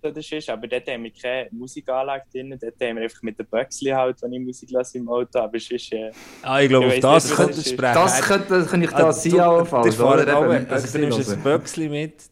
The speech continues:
Speaker 2: um im Auto Musik zu hören. Das ist schon relativ einzigartig, ja. Ich glaube, er meint das.
Speaker 1: Meinst du? Ja, ne, also ich,
Speaker 2: Oder
Speaker 1: ich,
Speaker 2: hörst du
Speaker 1: ich
Speaker 2: hure
Speaker 1: nehme mit,
Speaker 2: krasse
Speaker 1: wenn wir
Speaker 2: Musik?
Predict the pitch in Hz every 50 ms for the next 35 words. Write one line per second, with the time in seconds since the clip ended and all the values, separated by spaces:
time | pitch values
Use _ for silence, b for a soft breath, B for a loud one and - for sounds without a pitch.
0 | _ - - 120 120 127 127 123 120 104 123 131 139 139 139 127 127 135 139 147
1 | 113 101 98 98 120 147 147 139 - 143 135 139 131 131 127 127 131 135 - 107
2 | 101 117 123 117 135 107 90 90 92 92 - 101 104 107 110 120 117 b b b
3 | b b 113 117 120 123 131 135 120 117 113 120 117 117 117 113 117 107 113 120
4 | 127 147 165 151 131 120 - 117 - 117 120 120 127 143 147 143 131 120 123 113
5 | - - 131 - - 139 139 151 170 208 214 214 202 202 185 208 196 - 160 185
6 | 190 196 202 185 - - 175 170 175 - - 127 - 180 139 131 104 95 - -
7 | 98 90 - - 101